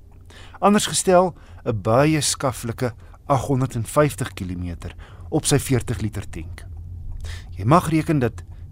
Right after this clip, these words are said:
die syfer nie uitsonderlik is nie, want 'n turbo diesel kan dit ook doen. Maar hier is die wonderlike, stadsryery het ook 'n syfer van vier komma sewe gelewer, wat besonder goed is.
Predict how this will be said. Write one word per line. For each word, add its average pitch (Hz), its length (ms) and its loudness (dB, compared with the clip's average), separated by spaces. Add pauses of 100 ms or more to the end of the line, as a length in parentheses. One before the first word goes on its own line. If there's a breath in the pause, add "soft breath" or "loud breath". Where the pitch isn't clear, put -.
die 131 140 -2
syfer 127 400 2
nie 135 160 2
uitsonderlik 135 720 4
is - 140 -8
nie, 127 120 -2 (460 loud breath)
want 127 340 2
'n 143 140 -4
turbo 139 300 4
diesel 156 460 2
kan 135 200 -2
dit 131 160 -2
ook 185 260 0
doen. 95 220 -8 (520 loud breath)
Maar 135 120 4
hier 156 100 4
is 180 80 2
die 214 100 4
wonderlike, 127 580 2 (280 loud breath)
stadsryery 107 960 0 (260 loud breath)
het 135 220 -2 (140)
ook - 340 4 (100)
'n - 60 -6
syfer 110 500 -2 (260 loud breath)
van 113 340 0
vier - 360 0
komma 117 240 2
sewe 120 340 4
gelewer, 98 560 -4 (380 loud breath)
wat 131 300 0
besonder 143 480 6
goed - 320 -8
is. - 280 -12